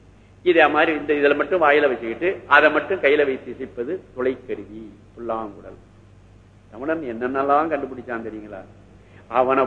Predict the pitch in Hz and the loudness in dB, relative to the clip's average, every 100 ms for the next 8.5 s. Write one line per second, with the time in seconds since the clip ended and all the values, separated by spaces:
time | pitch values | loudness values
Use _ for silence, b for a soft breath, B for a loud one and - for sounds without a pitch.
0 | - 143 175 196 156 131 135 139 147 160 | 2 6 8 8 4 2 4 6 4 4
1 | 165 170 180 175 127 143 - 139 170 160 | -2 0 6 8 8 4 2 2 2 2
2 | 139 123 - - 135 147 156 151 160 175 | -2 -6 -16 -6 -4 0 2 4 4 4
3 | 147 143 170 - - - - 139 135 123 | 4 4 4 2 -12 -20 -12 -8 -4 -4
4 | 117 123 143 135 127 131 120 - - 123 | -2 2 2 2 -4 -6 -8 -10 -14 -6
5 | 143 147 135 127 127 147 127 104 - - | -4 -4 -2 -2 0 -2 -4 -10 -20 -20
6 | - - - - - _ - - _ 127 | -20 -20 -20 -20 -20 _ -20 -20 _ -8
7 | 143 147 - 131 120 113 135 139 123 113 | -6 -6 -8 -8 -4 -2 -2 -4 -6 -10
8 | 113 117 101 98 | -8 -8 -10 -16